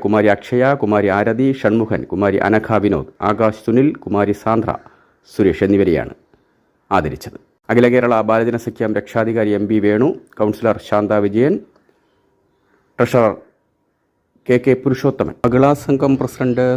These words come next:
സുമാ രവീന്ദ്രൻ, യുവജന സംഘം പ്രസിഡന്റ് പ്രവീൺ പി, വെൽഫെയർ കമ്മിറ്റി കൺവീനർ വിനീത് വിജയൻ, വിശ്വകർമ്മ ക്ഷേത്രം നിർമ്മാണ കൺവീനർ കെ ഡി ഉമേഷ് കുമാർ എന്നിവർ പങ്കെടുത്തു. ക്ഷേത്ര പ്രസിഡന്റ് കെ കെ പുഷ്കരൻ അധ്യക്ഷനായി.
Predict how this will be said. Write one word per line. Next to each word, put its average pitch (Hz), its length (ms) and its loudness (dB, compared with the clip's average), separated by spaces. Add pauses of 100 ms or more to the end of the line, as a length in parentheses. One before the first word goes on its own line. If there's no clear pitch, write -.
(100)
സുമാ 120 300 0
രവീന്ദ്രൻ, 120 380 2 (140)
യുവജന 117 260 2 (140)
സംഘം 113 300 0
പ്രസിഡന്റ് 110 440 0 (180)
പ്രവീൺ 113 320 2 (100)
പി, 139 120 4 (560)
വെൽഫെയർ 131 360 2
കമ്മിറ്റി 123 360 2
കൺവീനർ 110 360 2 (600)
വിനീത് 127 520 2
വിജയൻ, 123 340 2 (180)
വിശ്വകർമ്മ 131 480 0
ക്ഷേത്രം 113 420 0
നിർമ്മാണ 113 300 0 (180)
കൺവീനർ 104 380 0 (440)
കെ 110 140 4
ഡി 117 80 2 (100)
ഉമേഷ് 139 320 4
കുമാർ 104 240 -4 (920)
എന്നിവർ 85 280 -4 (360)
പങ്കെടുത്തു. 82 360 -4 (1400)
ക്ഷേത്ര 120 240 2
പ്രസിഡന്റ് 120 320 0
കെ 120 140 4
കെ 135 80 4 (100)
പുഷ്കരൻ 123 380 0 (120)
അധ്യക്ഷനായി. 95 460 -4